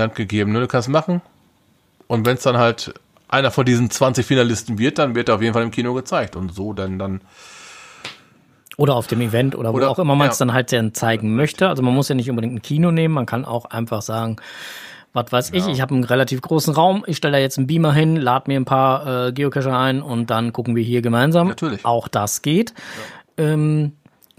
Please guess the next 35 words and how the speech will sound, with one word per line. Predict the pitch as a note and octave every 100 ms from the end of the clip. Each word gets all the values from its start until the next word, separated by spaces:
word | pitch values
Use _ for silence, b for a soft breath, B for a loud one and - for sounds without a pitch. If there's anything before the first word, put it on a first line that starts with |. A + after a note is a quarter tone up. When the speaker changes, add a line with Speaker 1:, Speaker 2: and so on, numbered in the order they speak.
| _ _
Speaker 2:
ja, | G#2+ F2 A2+
jeder, | C#3 F3+
der | D#3+ D#3
dann | D3+
halt | C#3 C#3+
so | C3+
ein | C3+
Gisch, | C#3 - D3 B2 -
Gi-, | G#2+ -
Gisch, | - - - -
meine | G2 F2+ F#2 F#2+ G#2+ A#2+ C3 C3
Speaker 1:
Heute | C#3 C3+
hast | C3
du's | C#3+ E3+
Speaker 2:
Güte. | D#3
Speaker 1:
aber | G2+
auch, | B B
ne? | G#3+ B B - F3+
Speaker 2:
Ich, | E3
ja, | F#3 F3
ich | C#3
hab | D#3
heute | D#3 D3+
Wortfindungsstörung. | D3 D#3 E3 B2 - A#2+ A2 A2+
Äh, | - E3 E3+
jeder, | F3 G3
der | F3+
so | E3
ein | D#3+ C#3+
gif-Event, | C3 A3 A3+ - D#3 C#3 B2+ A#2 A2 C3+
nicht | A2 - -
Gisch, | - - - _
gif-Event | C3 D#3 F#3+ - - C3+ B2 A2+
veranstaltet, | - - D3+ G#3 - F3+ F#3 G3 F#3+ - _ _ _ _ _ -
boah, | -